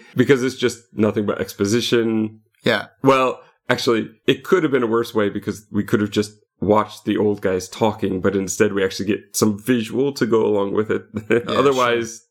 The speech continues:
Speaker 2: sure.
Speaker 1: that would have been the worst way. It's just such a weird concept. I love the beginning. I love the beginning so much.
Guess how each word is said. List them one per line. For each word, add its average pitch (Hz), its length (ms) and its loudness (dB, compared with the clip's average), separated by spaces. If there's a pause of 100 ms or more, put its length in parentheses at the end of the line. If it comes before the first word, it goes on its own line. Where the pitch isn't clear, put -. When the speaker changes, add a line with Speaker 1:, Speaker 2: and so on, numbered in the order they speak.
(140)
Speaker 2:
sure. 110 60 -2
Speaker 1:
that 113 180 4
would 127 100 0
have 135 100 -4
been 104 120 -4
the 95 80 -2
worst 92 260 -4
way. 90 240 -4 (480)
It's 120 160 -2
just 160 220 -2
such 156 180 0
a 107 220 -2 (200)
weird 110 840 0
concept. 98 720 0 (360)
I 139 280 2
love 113 600 0
the 104 60 -16
beginning. 95 560 -4 (260)
I 98 40 2
love 95 200 0
the 87 80 -10
beginning 98 520 -2 (300)
so 135 340 2
much. 107 500 -6